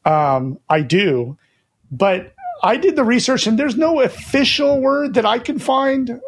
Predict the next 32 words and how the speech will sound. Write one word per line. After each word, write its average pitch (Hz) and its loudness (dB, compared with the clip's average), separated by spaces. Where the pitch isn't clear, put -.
um, 214 2
other 247 2
than 226 0
hints 190 -2
that 170 0
Retro 202 2
Games 175 0
Limited, 180 2
the 156 -2
company 165 -2
that 147 0
makes 156 0
these 139 -4
minis 156 0
and 160 -4
stuff. - -2
So 233 2
anyway, 247 2
the 175 -2
news, 226 2
the 165 0
headline 190 2
here 160 2
is 151 2
Amiga 196 0
five 208 0
hundred 180 0
Maxi 165 0
confirmed, 214 -2
question 135 -2
mark. 139 -2
Um, 185 0